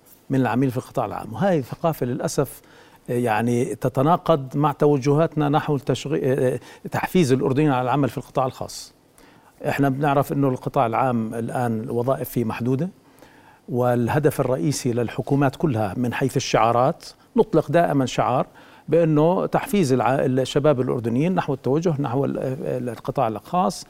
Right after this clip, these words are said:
بدلا من القطاع العام اللي ب-، اللي لم يعد ي-، يستوعب من وظائف أكثر من ثمان آلاف إلى في أحسن أحوال تسعة آلاف،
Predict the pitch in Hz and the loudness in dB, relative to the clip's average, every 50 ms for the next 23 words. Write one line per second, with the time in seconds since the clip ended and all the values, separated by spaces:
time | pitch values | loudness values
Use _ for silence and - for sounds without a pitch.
0 | - - - - 185 190 165 165 151 147 139 - - 131 139 123 107 107 117 151 | -20 -18 -4 0 2 4 4 4 4 4 2 0 0 0 0 0 0 0 0 2
1 | 202 220 214 208 180 175 165 147 156 - 170 160 160 160 160 160 160 160 - - | 2 2 2 2 0 0 -2 -2 0 0 0 0 0 0 0 0 0 -2 -4 -8
2 | - - - - 165 165 170 160 170 190 185 175 156 127 139 127 117 127 139 - | -18 -10 -4 -2 0 2 4 4 4 4 6 4 4 4 2 0 0 -2 -2 0
3 | 135 127 135 131 123 131 143 131 127 - - - 185 160 123 104 107 104 104 123 | 2 2 2 2 0 0 0 -2 -2 0 2 4 4 4 4 2 0 -2 -4 -2
4 | 131 139 147 147 135 123 123 123 143 160 - - - - - 160 - - 151 139 | 0 2 2 2 2 2 2 2 2 2 2 0 -2 -4 -6 -6 -2 0 2 2
5 | 139 135 - - 151 143 143 - 143 143 143 151 143 - - - - - - - | 2 2 2 0 0 0 0 0 0 2 2 2 0 0 -6 -16 -20 -20 -20 -10
6 | - - 151 135 139 135 147 147 - - 151 - 151 - - - 143 147 - - | -4 0 2 2 4 2 2 0 0 -2 0 0 -2 0 0 0 0 0 -2 -2
7 | - 139 127 - 131 - 123 - - 131 131 135 131 - - | -2 -2 -2 -2 -4 -2 -2 -2 -2 -2 -2 -2 -2 -4 -8